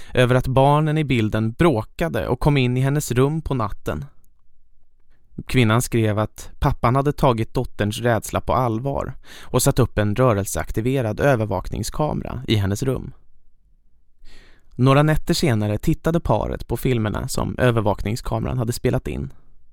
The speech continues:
Och nu, i det här läget i historien, så tycker jag att du ska ta upp bilden på tavlan, The Hands Resist Him, igen. Och titta på pojken med den turkosa tröjan. Ser du honom?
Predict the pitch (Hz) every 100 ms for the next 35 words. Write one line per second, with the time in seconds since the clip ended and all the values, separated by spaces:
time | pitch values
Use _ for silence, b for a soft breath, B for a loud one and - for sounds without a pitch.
0 | - - - _ _ - - - B B
1 | B B B B 147 151 180 185 123 151
2 | 127 123 120 139 135 143 - 113 101 98
3 | - 113 107 - 107 120 131 - B B
4 | 123 123 110 113 - 113 - - 139 139
5 | - 117 107 104 104 113 107 - 135 107
6 | - 58 64 123 - - 113 113 107 -
7 | 123 117 104 - - 101 - 147 120 127
8 | 117 - - - - B B B B 113
9 | - 160 - 160 156 - 120 101 - 90
10 | 71 107 104 104 117 - 107 - 117 -
11 | 120 117 - - - - - - - -
12 | - - - - - - - b b b
13 | - 143 165 135 104 113